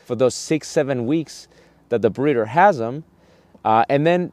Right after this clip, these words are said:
then they decide which home is going to be the most suitable home for each individual. Now, that is definitely an ideal route to take if the breeder understands, uh,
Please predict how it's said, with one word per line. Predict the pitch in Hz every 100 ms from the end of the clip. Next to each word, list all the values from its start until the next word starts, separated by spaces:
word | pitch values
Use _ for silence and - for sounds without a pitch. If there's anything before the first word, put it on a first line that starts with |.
| _
then | 135 113 147 170 175 131
they | 127 151
decide | 139 143 - - 139 135 127
which | 104 110 135 135 - -
home | 110 131 123 120
is | 113 -
going | 120 110
to | 101 101
be | 113
the | 107
most | 107 107 -
suitable | 110 104 101
home | 107 104
for | - 98
each | 95 -
individual. | 98 87 95 85 85 - _ _ - - _ _ -
Now, | 120 110
that | 107 135
is | 147 147 - - 120
definitely | 127 135 151 156 147
an | 143
ideal | 131 107 139 147 147 139 -
route | 113 131 135 -
to | 107
take | 127 135 151
if | 117 -
the | 104
breeder | 80 123 127 131 127 - - 113
understands, | 127 123 113 - 131 131 131 123 - - - - - -
uh, | 107 110 107